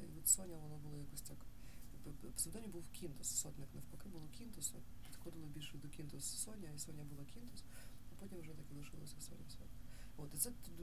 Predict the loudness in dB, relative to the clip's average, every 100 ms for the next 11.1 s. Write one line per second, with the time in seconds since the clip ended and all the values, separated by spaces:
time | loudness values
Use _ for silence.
0 | 2 6 4 4 2 2 4 2 4 2
1 | 0 -2 0 -2 -2 -2 -2 -2 -2 -2
2 | -2 -2 -2 -2 -2 -2 -2 -2 -2 -2
3 | -2 0 0 0 -2 -2 -2 -2 -2 -4
4 | -4 -2 -2 0 0 -2 -2 -2 -2 -2
5 | -2 -2 -2 -2 -2 -2 -2 -2 -2 -2
6 | -2 -2 -2 -2 -2 -2 0 0 0 0
7 | 0 0 0 0 0 0 0 0 -2 -2
8 | 0 -2 0 0 0 0 0 0 0 0
9 | 2 2 2 0 -2 -2 -2 0 0 -2
10 | -2 -2 -2 -2 -2 -2 -2 -2 -2 -2